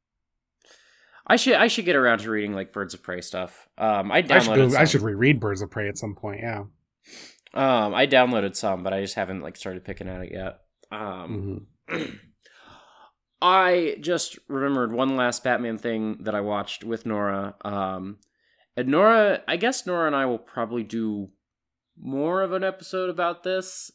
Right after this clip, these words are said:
Speaker 1: um,
Speaker 2: Mm-hmm.
Speaker 1: at some point, but I wanted to talk about it with you a little bit because, um, I saw Batman v Superman when it came out and did not like that
Speaker 2: Yes.
Speaker 1: movie. And
Speaker 2: Mm-hmm.
Speaker 1: then, um,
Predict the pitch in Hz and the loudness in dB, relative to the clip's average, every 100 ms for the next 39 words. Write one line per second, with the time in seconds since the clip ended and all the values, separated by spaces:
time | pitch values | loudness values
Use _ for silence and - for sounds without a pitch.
0 | - 143 135 127 123 123 127 120 127 - | -4 2 4 4 4 4 4 2 0 -10
1 | _ - - 165 160 165 165 165 - _ | _ -12 -4 -2 -2 -2 0 0 -4 _
2 | _ _ - 135 147 175 139 - 147 139 | _ _ 0 2 4 2 2 0 -2 -2
3 | 135 131 120 117 123 110 113 127 156 - | 0 0 0 -4 -4 -2 -2 -2 -4 -4
4 | 120 - 117 101 - 107 98 95 95 98 | -8 -4 -4 -4 -2 -2 -2 -6 -10 -14
5 | _ _ _ _ _ - - _ _ _ | _ _ _ _ _ -20 -20 _ _ _
6 | _ _ _ _ _ - 175 233 269 269 | _ _ _ _ _ 2 6 8 8 6
7 | 269 247 214 - _ _ _ _ _ 147 | 2 0 -2 -6 _ _ _ _ _ -8
8 | - - 165 180 202 220 233 - _ _ | -6 0 4 6 6 4 0 -8 _ _
9 | - 160 165 170 165 170 143 135 123 113 | 0 2 2 0 -2 -6 -8 -4 -2 -2
10 | 113 - 120 92 90 92 _ - 104 - | -4 -6 -6 -6 -8 -10 _ -10 -10 -6
11 | 120 117 110 95 90 107 92 92 80 76 | -4 -2 -2 -4 -6 -6 -4 -6 -8 -12
12 | - _ _ _ _ _ _ _ _ _ | -16 _ _ _ _ _ _ _ _ _
13 | - - 107 139 135 127 127 - _ _ | -4 0 2 2 2 2 0 -4 _ _
14 | _ - 127 117 101 92 98 | _ 0 2 2 0 -2 -6